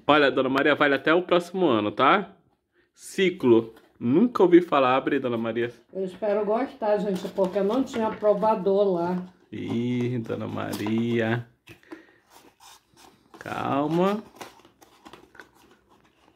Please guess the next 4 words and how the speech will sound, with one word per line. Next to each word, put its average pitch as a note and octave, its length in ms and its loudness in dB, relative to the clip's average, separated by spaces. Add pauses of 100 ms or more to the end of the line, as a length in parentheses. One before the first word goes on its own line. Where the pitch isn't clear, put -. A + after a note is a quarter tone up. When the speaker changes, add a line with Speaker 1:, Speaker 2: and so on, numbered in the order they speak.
(1400)
Speaker 1:
Tá C3+ 80 2
aqui, C#3+ 220 4
Dona C#3 260 4
Maria. C#3 460 4